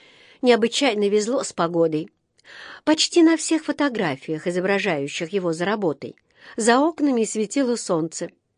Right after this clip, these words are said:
Замёрзшим трубам посвящалась всего одна глава. На фотографии мистер Стилсон заботливо укутывал трубы полотенцами, предварительно смочив их горячей водой.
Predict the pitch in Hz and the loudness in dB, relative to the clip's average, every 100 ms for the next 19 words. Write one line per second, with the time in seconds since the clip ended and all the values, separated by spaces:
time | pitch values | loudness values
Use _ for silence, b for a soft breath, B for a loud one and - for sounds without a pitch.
0 | _ _ _ _ _ - 156 196 196 190 | _ _ _ _ _ -4 0 2 2 0
1 | - 185 - 202 269 175 156 b b b | -2 -2 0 0 2 2 -2 b b b
2 | _ 202 - 185 - 214 190 185 - - | _ -4 -2 -2 0 2 4 2 0 -4
3 | 175 233 311 196 185 214 214 208 196 160 | 0 2 2 0 -2 -2 -2 -4 -2 -4
4 | 156 - _ _ _ B B B - 220 | -6 -12 _ _ _ B B B -4 -2
5 | 254 233 220 262 262 254 240 240 240 - | 2 2 2 2 0 2 2 2 0 0
6 | 226 220 - 220 175 - 240 285 B B | -4 -4 -4 0 0 0 -2 -2 B B
7 | 190 220 202 208 190 180 175 175 - 180 | 0 2 2 0 0 0 0 0 -2 -4
8 | 175 175 165 185 180 175 185 170 165 - | -2 -2 0 -2 -2 -2 0 -2 -2 -4
9 | 143 143 175 180 202 b b b 262 233 | -4 -4 -2 0 -2 b b b -6 -2
10 | 240 226 214 214 208 196 214 214 - 202 | 0 0 0 0 0 0 0 0 -2 -2
11 | 196 180 190 190 185 214 190 190 180 175 | -2 0 0 0 -2 -2 -2 0 0 0